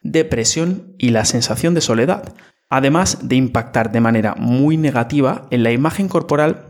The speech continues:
que los jóvenes tienen de sí mismos. Parece que también produce un aumento en los casos de acoso e incluso puede afectar a la calidad y cantidad del sueño.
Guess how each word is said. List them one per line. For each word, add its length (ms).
que 100
los 140
jóvenes 360
tienen 380
de 140
sí 160
mismos. 420
Parece 360
que 140
también 680
produce 720
un 140
aumento 640
en 320
los 180
casos 380
de 60
acoso 360
e 120
incluso 760
puede 240
afectar 680
a 80
la 140
calidad 520
y 100
cantidad 720
del 160
sueño. 340